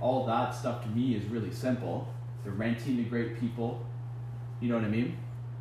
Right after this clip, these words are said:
So I think w-, we make it up in our mind. We make stuff a lot more complicated as humans. I know I'm, I'm, I've definitely done that,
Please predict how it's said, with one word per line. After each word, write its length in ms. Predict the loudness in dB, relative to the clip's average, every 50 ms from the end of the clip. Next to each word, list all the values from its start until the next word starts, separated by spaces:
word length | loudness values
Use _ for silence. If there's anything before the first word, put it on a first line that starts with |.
| -6 -4
So 320 | 2 2 2 2 2 -2 -4 -6 -6 -6 -6 -4 -2
I 80 | -2
think 380 | -2 0 2 4 4 4 2 0
w-, 300 | -2 -2 -2 -2 -2 -4 -4 -4 -4 -4 -2 2
we 120 | 2 4 4
make 360 | 4 2 2 2 2 2 2
it 80 | 2 0
up 180 | 0 0 0 -2
in 80 | -2 -2
our 100 | -2 0
mind. 640 | 0 0 2 2 2 2 2 2 2 0 -2 -2 -4 -6 -6 -6 -6 -2 2
We 80 | 2 4
make 280 | 4 4 2 0 0 -2
stuff 260 | 0 -2 -2 0 0
a 60 | 0
lot 140 | 2 4 4 4
more 120 | 2 2 -2 -2 0
complicated 560 | 0 0 0 0 -2 -2 0 0 0 0 -2
as 140 | -4 -2 0
humans. 400 | 0 0 0 0 -2 -4 -4 -4 -6 -6 -6 -6 -6 -6 -4 -2
I 180 | 0 2 4 6
know 380 | 6 6 6 6 6 4 2
I'm, 480 | 2 2 2 2 2 2 2 0 0 0 -2
I'm, 260 | 0 2 2 0 0 -2 -4 -6 -4 -2
I've 220 | -2 -2 -2 0 0
definitely 400 | 2 2 2 0 -2 -2 -2 0
done 200 | 0 0 0 0
that, 260 | 0 0 -2 -2 -2